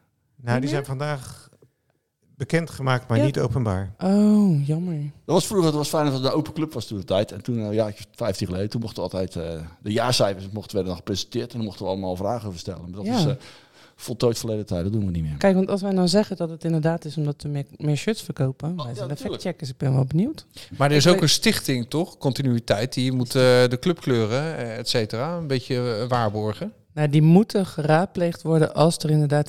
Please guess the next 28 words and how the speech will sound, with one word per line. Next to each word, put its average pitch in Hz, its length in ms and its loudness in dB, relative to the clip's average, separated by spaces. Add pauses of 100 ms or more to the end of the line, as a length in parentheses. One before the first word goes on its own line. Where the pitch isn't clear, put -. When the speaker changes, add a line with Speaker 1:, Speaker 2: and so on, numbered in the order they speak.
Speaker 2:
iets 143 160 -6
met 135 100 4
het - 0 -
Speaker 4:
Geraadpleegd. 135 420 2
Speaker 2:
logo 139 420 -2
Speaker 4:
Ja. 131 60 -4
Speaker 2:
wordt 135 220 -4
gedaan. 123 420 -6
Ja, 135 160 2
Speaker 3:
Ge-, 123 100 0
Speaker 2:
dus - 20 -4
het 127 100 -2
is 143 100 4
niet 160 100 0
dat 101 100 2
Speaker 3:
geraadpleegd. 110 320 0
Speaker 2:
zij 165 160 0
ervoor 156 280 2
kunnen 156 220 0
gaan 151 120 0
liggen 147 260 0
en 143 100 4
zeggen, 147 440 6
"Nee, 240 380 4
Speaker 4:
Mag 214 80 2
Speaker 2:
niet 175 100 0
Speaker 4:
niet. 214 220 0
Speaker 2:
roze." 202 640 0